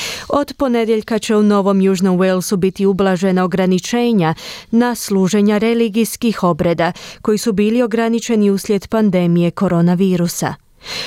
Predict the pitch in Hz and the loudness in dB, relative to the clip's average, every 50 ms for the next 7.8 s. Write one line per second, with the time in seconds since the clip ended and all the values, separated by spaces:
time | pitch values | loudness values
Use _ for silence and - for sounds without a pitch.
0 | - - - 240 214 208 196 - - 214 196 208 202 185 - 220 185 - 208 202 | -12 -4 0 0 2 2 0 0 -2 -2 0 0 0 0 0 -4 -2 0 0 2
1 | 214 226 233 240 214 - - 220 190 185 175 - - 226 233 262 269 - 269 202 | 2 2 2 0 -2 -2 0 0 0 0 -2 -2 0 0 2 2 0 -2 -2 0
2 | 180 240 233 - 226 208 214 - 247 202 - 226 226 214 214 214 202 196 202 190 | 0 -2 0 0 0 0 0 -2 -6 -4 -2 0 0 2 2 0 2 0 0 0
3 | - - - - 190 175 160 156 151 - 165 160 - - - 190 160 156 143 139 | -2 -6 -6 -2 0 2 2 0 0 -2 -2 -4 -4 -4 -2 0 0 0 -2 -4
4 | 147 - _ _ _ _ - - - - - - - 208 202 185 170 - - - | -8 -14 _ _ _ _ -16 -14 -14 -14 -16 -6 -2 0 0 0 -2 -4 -6 -8
5 | 196 - - 254 262 269 269 262 262 233 - 240 214 - - 208 202 214 220 220 | -6 -2 -2 0 0 0 0 0 0 0 -2 -4 -4 0 0 2 2 2 2 2
6 | 190 233 240 247 247 240 233 220 208 180 190 190 180 208 214 208 190 190 202 190 | 0 0 2 2 2 2 2 0 2 2 0 0 2 0 0 0 0 0 -2 0
7 | 190 180 190 190 196 196 208 214 214 202 175 156 156 143 156 | 0 2 2 2 4 4 4 4 2 2 0 -2 -4 -6 -8